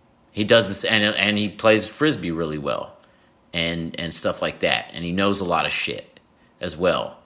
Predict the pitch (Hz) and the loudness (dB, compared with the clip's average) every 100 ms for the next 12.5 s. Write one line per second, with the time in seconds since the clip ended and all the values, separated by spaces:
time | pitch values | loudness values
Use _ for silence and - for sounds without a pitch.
0 | _ _ _ _ _ - 85 90 82 - | _ _ _ _ _ -4 -2 -2 -4 -2
1 | 95 87 82 76 - 90 80 - - - | -2 0 -2 -4 -4 -4 -4 -8 -20 -20
2 | - _ _ _ _ _ - - - _ | -20 _ _ _ _ _ -16 -16 -16 _
3 | 95 98 107 82 73 - - 101 87 85 | -10 2 4 6 2 -8 -8 -4 -2 -2
4 | 78 101 104 - - 104 98 110 117 - | 0 0 0 -6 -14 -12 -8 -4 0 6
5 | 156 117 135 135 101 85 113 104 92 87 | 8 6 2 0 0 2 2 4 2 0
6 | 117 98 92 82 - 107 87 76 110 107 | 0 2 0 -6 -10 -6 -4 -2 0 2
7 | 90 85 90 110 85 87 90 87 82 95 | 0 0 6 6 6 2 0 0 0 -2
8 | 92 87 85 90 78 76 - 73 57 - | -2 -2 -4 -2 0 -2 -4 -4 -4 -8
9 | - _ - 92 104 123 139 143 151 - | -20 _ -6 0 4 4 4 2 0 -4
10 | - _ _ _ - 104 110 101 101 76 | -18 _ _ _ -2 2 2 2 0 -2
11 | - - - - - - - - 147 185 | -4 -10 -20 -20 -20 -20 -4 4 6 8
12 | 156 160 156 165 78 | 6 4 6 6 4